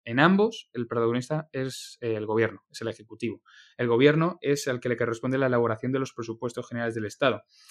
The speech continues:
Por eso dice Juan que la primera, el primer voto de confianza es la investidura, en este caso, si es, eh, fructuosa, del gobierno, y en segundo lugar, ese programa económico que aporta al plan político que ya aprobó o aprobó las Cortes previamente con la investidura.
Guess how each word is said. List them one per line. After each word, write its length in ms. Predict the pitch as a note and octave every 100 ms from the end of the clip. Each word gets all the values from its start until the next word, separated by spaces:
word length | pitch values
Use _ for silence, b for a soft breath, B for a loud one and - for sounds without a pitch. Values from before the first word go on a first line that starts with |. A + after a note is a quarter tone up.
| B B -
Por 120 | B2
eso 160 | B2
dice 460 | C#3 D3 - D3+ - _
Juan 400 | - C3+ C#3 - _ _
que 100 | C3+
la 180 | B2 A#2
primera, 600 | A#2 A2+ B2 C3+ C3 - -
el 140 | B2
primer 200 | A#2+ A#2+
voto 200 | A#2+ A#2+
de 20 |
confianza 400 | A#2+ B2 C#3+ D3+
es 140 | A#2+ A#2+
la 80 | A#2
investidura, 760 | A2+ A2+ - A2 D3 A2 - _ _ _
en 240 | - A2 A2
este 180 | A2
caso, 300 | - C3 A2
si 380 | G#2+ - A2 G#2+
es, 280 | A2 A2 -
eh, 520 | A#2 A2+ A2 A2+ A2 A2
fructuosa, 520 | A#2+ - C3 A#2 -
del 220 | B2 A2+
gobierno, 480 | A2+ C3 D#3 E3+ - _ _
y 80 | D#3+
en 60 |
segundo 260 | D#3 D#3+ D#3
lugar, 320 | D3 D3 F#3+ b b b
ese 220 | D3+ D3+
programa 400 | D#3 D3 D3 D3+
económico 600 | D3 D3 C#3+ D3+ D#3+ D#3+
que 300 | D#3 A#2+ - -
aporta 640 | A#2+ - D3+ D#3 F3+ - _ _ _
al 380 | C3+ C#3+ F3 E3+
plan 240 | C3+ B2+
político 460 | C3 C3+ C3+ D3+ D#3
que 200 | C#3 A#2+
ya 220 | B2+ C3+
aprobó 560 | C#3+ D3 C#3+ C#3 D3 -
o 160 | B2+
aprobó 300 | B2 C3 B2+
las 160 | C3 C3
Cortes 320 | - C3+ D3
previamente 360 | - C3+ B2+ D3+
con 120 | D#3
la 60 | B2+
investidura. 640 | A2+ A2+ A#2 A2 A2 G#2+